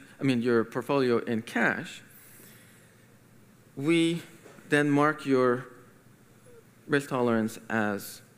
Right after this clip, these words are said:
conservative. And we store this value as well and mark it, mark the source as app. Now, with the addition of each,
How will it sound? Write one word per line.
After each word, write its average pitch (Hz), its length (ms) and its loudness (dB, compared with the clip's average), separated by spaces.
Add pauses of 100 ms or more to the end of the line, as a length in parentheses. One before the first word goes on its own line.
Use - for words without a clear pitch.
(480)
conservative. 127 680 -4 (1200)
And 135 640 -4
we 127 240 -2
store 196 400 0
this 143 240 2
value 123 320 2
as 110 180 -2
well 117 220 2
and 110 100 0
mark 107 260 -2
it, 98 100 -4 (500)
mark 139 260 0
the 135 80 -4
source 110 320 -2
as 110 280 -4
app. - 240 -6 (1400)
Now, 147 220 4
with 143 200 0
the 160 60 2
addition 196 320 2
of - 140 -2
each, - 200 -10